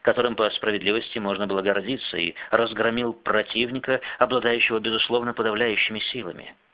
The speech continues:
И всё же Блад понимал всю бесплодность этой победы.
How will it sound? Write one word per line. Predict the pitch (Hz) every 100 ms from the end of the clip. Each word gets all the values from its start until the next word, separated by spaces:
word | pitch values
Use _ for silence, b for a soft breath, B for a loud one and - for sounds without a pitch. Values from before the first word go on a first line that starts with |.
| -
И |
всё | 113 - 131
же | 113
Блад | 90 95 110 - B B B B
понимал | 131 120 113 131 135
всю | - 123
бесплодность | 95 113 - - 104 127 139 87 - -
этой | 92 85 82 _ -
победы. | 92 85 92 87